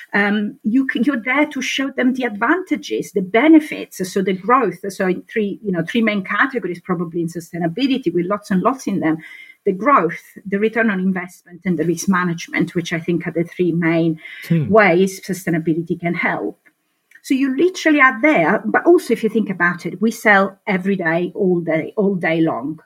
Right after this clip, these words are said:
Speaker 1: We negotiate our way through life. And I always, and it's also in the book, uh, when I ask my children, who are quite little,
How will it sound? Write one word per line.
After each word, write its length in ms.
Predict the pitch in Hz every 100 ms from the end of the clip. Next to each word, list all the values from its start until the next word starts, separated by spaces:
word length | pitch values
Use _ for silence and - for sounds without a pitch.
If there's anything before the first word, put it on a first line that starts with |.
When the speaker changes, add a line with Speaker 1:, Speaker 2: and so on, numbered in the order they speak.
| -
Speaker 1:
We 80 | 214
negotiate 920 | 233 226 226 - - 208 190 190 185
our 140 | 160
way 260 | 160 165 156
through 260 | - 160
life. 500 | 160 147 101 170 - - - - - -
And 80 | 170
I 80 | 202
always, 400 | 214 202 196 - 214
and 180 | 190
it's 160 | 202 165
also 240 | 226 -
in 60 | 190
the 80 | 170
book, 400 | 190 175 165 - - -
uh, 180 | 165 165
when 240 | 185 175
I 200 | 185 185
ask 260 | 190 185 -
my 180 | 170 185
children, 680 | - 220 220 185 196 170 185
who 200 | 185 151
are 100 | 151
quite 200 | - 156
little, 520 | 185 185 - 156 170